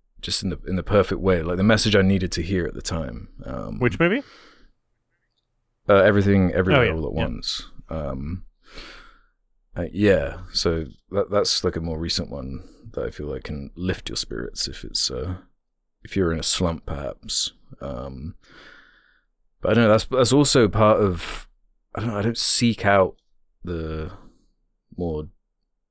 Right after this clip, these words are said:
Speaker 1: desperate or depressing films when I'm in that mindset, 'cause it's part of what I like about art is that it is able to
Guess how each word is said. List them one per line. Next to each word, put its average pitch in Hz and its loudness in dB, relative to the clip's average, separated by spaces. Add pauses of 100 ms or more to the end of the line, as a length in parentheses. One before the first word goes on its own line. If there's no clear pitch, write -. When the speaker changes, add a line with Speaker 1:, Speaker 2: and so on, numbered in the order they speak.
(300)
Speaker 1:
desperate 85 -4
or 69 -8
depressing 82 -4
films 78 -6
when 87 -8
I'm 82 -8
in 82 -8
that 76 -10
mindset, 82 -6
'cause - -14
it's 67 -14
part 92 -2
of 73 -6
what 67 -4
I 78 -4
like 87 -2
about 80 -4
art 85 0
is 73 -10
that 76 -10
it 58 -8
is 76 -10
able 76 -8
to 64 -10